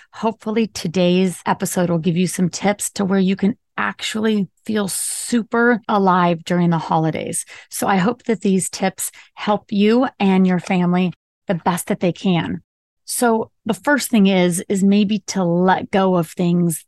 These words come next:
that have happened in the past, both good and bad. Sometimes people have had magical, amazing Christmases and, or whatever you're celebrating, and they think that these things are gonna keep going or look the same.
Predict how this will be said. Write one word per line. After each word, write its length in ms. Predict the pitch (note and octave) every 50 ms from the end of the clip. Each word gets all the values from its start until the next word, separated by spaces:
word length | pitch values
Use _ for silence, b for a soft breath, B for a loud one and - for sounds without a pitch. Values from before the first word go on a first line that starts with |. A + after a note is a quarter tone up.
| _ _
that 80 | - F#3+
have 80 | F3+
happened 380 | E3 - - F3 D#3+ - F3 E3+
in 80 | D#3+ D#3
the 60 | D3+
past, 520 | - - D#3+ D#3 D3+ D#3+ E3 - - - -
both 360 | - G3+ F3+ G#3 G3+ F#3+ - F3
good 160 | F3 G#3 F#3+ F#3
and 180 | F3+ F#3 F3+
bad. 380 | D#3+ D#3+ D3+ D3+ E3 E3+ - - - _ _ _ _ _ _ _ _
Sometimes 640 | - - - G#3+ F#3+ G3 G#3 G#3 G#3 G#3+ G#3+ G3+ - - - _
people 240 | - - G#3+ - F#3+
have 100 | E3+ E3
had 160 | E3 F3 F3
magical, 680 | F3 F3 E3+ E3+ F3 F3 F3 F3+ F#3 F3 F#3+ - F#3 F3+
amazing 420 | F3+ F3+ F3+ F3+ F3+ D#3+ F3 E3+ D#3+
Christmases 800 | - - - G3 F3+ - - F#3 E3+ - G3 F#3 F3+ F3+ E3 E3+ -
and, 320 | - G3 F3 E3+ E3+ E3+ -
or 280 | - F3+ F#3 E3+ E3+
whatever 280 | E3 F3 E3+ F3 F3 F#3+
you're 140 | G3 F3+ E3+
celebrating, 680 | - - F#3+ F3 F3+ E3 F#3+ F3+ F3 F3 F3+ F3+ F3 - _ _ _ _ _ _ _
and 460 | - - - G3+ G3 F#3 F3+ F3 E3 F3 - _ _ _ - - _ -
they 220 | G3 F3 F#3 E3 _ _ _
think 300 | - G3 F#3+ F#3+ F3 -
that 180 | - F#3 E3 -
these 180 | G3+ F#3 F3
things 260 | - - G3+ F#3+ F3+ F3
are 60 | F3+
gonna 160 | F#3 F3+ F3
keep 240 | D#3+ - G3+ F#3+ -
going 320 | F#3+ F#3 F3+ F3 E3+ E3
or 160 | - - F3+
look 300 | E3+ D#3+ E3+ F#3 E3 -
the 100 | - G3
same. 500 | F3+ - - - F#3+ F3+ E3+ D#3+ D#3 E3